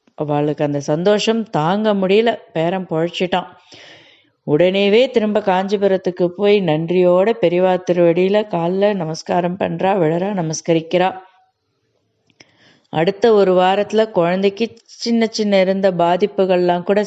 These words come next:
சரியாயி நல்லபடியா குழந்தை ஆத்துக்கு திரும்பி வந்துடுத்து. இப்போ சொல்லுங்க,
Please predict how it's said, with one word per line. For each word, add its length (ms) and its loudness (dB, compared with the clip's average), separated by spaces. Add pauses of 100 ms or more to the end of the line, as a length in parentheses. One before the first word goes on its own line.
சரியாயி 460 0 (580)
நல்லபடியா 680 2
குழந்தை 400 -2
ஆத்துக்கு 460 -2
திரும்பி 340 -2
வந்துடுத்து. 580 -4 (1160)
இப்போ 380 -2
சொல்லுங்க, 640 -2